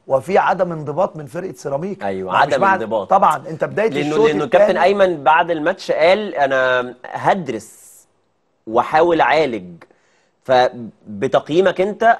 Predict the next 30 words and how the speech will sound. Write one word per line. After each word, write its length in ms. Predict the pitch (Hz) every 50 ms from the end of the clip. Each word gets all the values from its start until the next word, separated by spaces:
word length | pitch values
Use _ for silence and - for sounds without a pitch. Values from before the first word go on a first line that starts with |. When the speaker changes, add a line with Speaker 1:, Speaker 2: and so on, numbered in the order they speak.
| -
Speaker 2:
عدم 320 | - 117 143 160 165 160 147
انضباط. 380 | 131 120 120 110 107 101 92 - _ -
Speaker 1:
ال-، 360 | 135 131 127 117 _ - 123
طبعا. 300 | - 156 143 127 104 104 87 _ -
Speaker 2:
آه. 120 | - 117 107 92
Speaker 1:
الكو-، 260 | - 170 175 170 -
يا 800 | 135 127 123 117 117 113 110 110 110 104 98 98 98 - 98 101 _ _ _ _ _ _ _ _ _ _ _
Speaker 2:
هاني. 160 | 110 101 92 85
Speaker 1:
هاني، 340 | 117 120 127 131 139 139 139 165 _ _ -
Speaker 2:
مم. 120 | 95 90 - _ _ _ _ _ _ _ _ _
Speaker 1:
الكورة 580 | 139 - - - 156 170 185 190 190 185 180 - -
مش 320 | - 139 - - - - 135 113 107
هجوم 500 | 127 131 117 131 156 170 175 170 165 143
بس. 400 | 127 127 117 - - - - _ _ _ -
Speaker 2:
آه. 200 | 104 101 95 90 - _ _ _ _ _ _ _ _
Speaker 1:
الكورة 320 | - _ - 151 156 156
في 140 | 147 - 156
وقت 460 | 151 139 147 170 196 - - - -
ممكن 400 | 131 139 156 147 - - 147 135 131
أقعد 440 | - 151 156 151 139 143 131 110 127
ربع 280 | 139 151 143 147 127
ساعة، 280 | 120 - 143 147 135 131
تلت 340 | 131 - 156 143 - - 135
ساعة 280 | 123 - 147 143 139
بدافع. 680 | 127 127 123 117 135 135 123 120 - 135 127 - 107
Speaker 2:
آه، 240 | 107 107 101 98 90 92 _ _ _
مظبوط. 400 | 101 101 101 90 90 104 107 104 127
صح، 40 | 135
Speaker 1:
بدافع. 520 | 127 151 147 156 151 143 - - 156 135
Speaker 2:
صح. 220 | 113 113 107 -